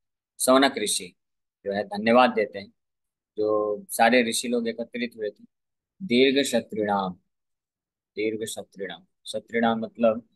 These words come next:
यज्ञ करने के लिए एकत्रित होना, क्षत्रिणाम इसको बोलते हैं। और दीर्घ मतलब बहुत लंबे समय के लिए यज्ञ करने के लिए एकत्रित हुए, हमने already चर्चा किया। एक हजार वर्ष तक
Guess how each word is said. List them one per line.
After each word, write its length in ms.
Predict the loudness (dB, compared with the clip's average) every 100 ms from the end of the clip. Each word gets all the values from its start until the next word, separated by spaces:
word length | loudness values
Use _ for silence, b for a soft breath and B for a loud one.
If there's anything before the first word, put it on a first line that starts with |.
| _ B B B B 2
यज्ञ 260 | 2 4
करने 420 | 4 4 4 2
के 200 | -2 -2
लिए 220 | -4 -4 -8 -10 _ _ _ _ _ _ _ _ _ _
एकत्रित 540 | -6 -6 -4 -6 -6 -6
होना, 260 | -6 -6 -10 _ _ _ _ _ _
क्षत्रिणाम 720 | -12 -12 -10 -6 -2 -2 -2
इसको 200 | -8 -12
बोलते 360 | -14 -14 -18 _
हैं। 60 | _ _ _ _ _
और 80 | -4
दीर्घ 300 | 2 2 4
मतलब 400 | 2 2 2 2
बहुत 240 | 0 -4 -4
लंबे 400 | -2 0 0 -2
समय 260 | -2 -16
के 120 | -18 -12
लिए 180 | -10
यज्ञ 140 | -10 -12
करने 280 | -14 -14 -14
के 120 | -16
लिए 40 |
एकत्रित 380 | -14 -14 _ -20
हुए, 180 | _ _ _ _ _ _ _
हमने 180 | -14 -12
already 380 | -10 -12 -12 -12
चर्चा 260 | -12 -12
किया। 240 | -18 -20 -20 _ _ _ _ _
एक 220 | 0 0
हजार 360 | 0 4 4 4
वर्ष 360 | 2 -2 -2
तक 140 | -6